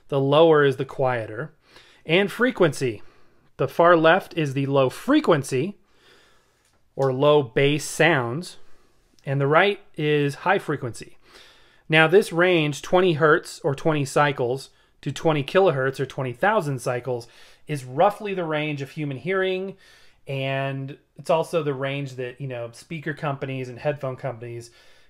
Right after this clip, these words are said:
claim that their gear can, you know, reproduce, which is a separate topic for a second day. But let's t-, let's assume that this is gonna represent what we're hearing on a cassette tape with and without Dolby. I'm gonna go ahead and put this tape down here so we don't forget what we're talking about here.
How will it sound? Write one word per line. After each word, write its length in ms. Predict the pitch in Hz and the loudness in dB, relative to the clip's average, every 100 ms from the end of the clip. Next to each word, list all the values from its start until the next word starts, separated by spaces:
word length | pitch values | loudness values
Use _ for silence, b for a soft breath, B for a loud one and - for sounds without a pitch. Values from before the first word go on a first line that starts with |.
| - | -16
claim 560 | - 156 147 151 147 | -8 -2 0 0 -2
that 160 | 135 127 | -4 -4
their 240 | 131 123 | -2 -2
gear 480 | 117 135 147 139 120 | -4 -4 -2 0 -2
can, 380 | - 135 117 117 175 | -6 -10 -10 -14 -12
you 120 | 139 | -10
know, 220 | 117 113 B B B - | -10 -12 B B B -10
reproduce, 600 | 139 147 143 127 107 - | -6 -6 -6 -8 -8 -10
which 160 | 139 127 | -10 -8
is 100 | 127 | -8
a 80 | 120 | -10
separate 400 | - 160 156 127 | 0 0 0 -4
topic 400 | 139 123 123 - | -4 -4 -6 -10
for 120 | 127 | -12
a 60 | 113 | -10
second 420 | 127 107 107 113 | -10 -12 -14 -16
day. 240 | 113 - b b b b _ | -18 -18 b b b b _
But 200 | 190 220 | -6 -2
let's 300 | 294 294 - | -2 -2 -12
t-, 200 | - 208 | -14 -4
let's 200 | 220 302 | -4 -2
assume 400 | 277 - 208 190 | -6 -4 -4 -4
that 120 | 156 | -2
this 200 | 165 185 | -2 -2
is 60 | 185 | -2
gonna 160 | 175 | 0
represent 520 | 151 147 151 139 143 147 | 0 0 -2 -4 -4 -2
what 100 | 175 | -2
we're 120 | 151 | -4
hearing 380 | - 160 156 143 | 0 0 2 0
on 120 | 127 | -4
a 60 | |
cassette 480 | - 135 - 170 170 | -6 -12 0 0 0
tape 280 | - 139 143 b b b b b - | -2 -4 -4 b b b b b 0
with 240 | 175 226 | 4 4
and 100 | 196 | 2
without 360 | 165 143 139 123 | 2 2 0 0
Dolby. 320 | 123 107 - - | -4 -4 -8 -8
I'm 80 | |
gonna 120 | 180 160 | -6 -4
go 120 | 160 | -4
ahead 220 | 151 135 | -4 -6
and 100 | 127 | -4
put 160 | 143 139 | -6 -6
this 180 | 127 | -8
tape 260 | - 147 139 | -4 -4 -4
down 180 | 127 123 | -6 -6
here 160 | 127 | -6
so 140 | 127 135 | -6 -4
we 60 | |
don't 160 | 135 127 | -4 -6
forget 400 | - 123 131 131 | -8 -4 -4 -4
what 120 | 131 | -8
we're 100 | 120 | -10
talking 380 | 117 135 131 127 | -8 -6 -6 -8
about 240 | 120 117 | -12 -14
here. 240 | 120 123 | -12 -14